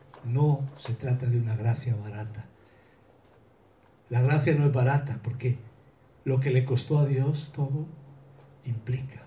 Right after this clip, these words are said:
para nosotros, aunque a nosotros en sí no nos cueste.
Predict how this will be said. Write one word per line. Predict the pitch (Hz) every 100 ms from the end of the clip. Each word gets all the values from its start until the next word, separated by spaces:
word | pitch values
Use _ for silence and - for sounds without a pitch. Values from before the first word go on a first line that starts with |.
| -
para | 120 104
nosotros, | 98 - 123 - -
aunque | 107 - 104
a |
nosotros | 104 - 131 127 127 117 117
en | 107
sí | - 120 120 - - - -
no | 110
nos | 104 107
cueste. | - 104 - -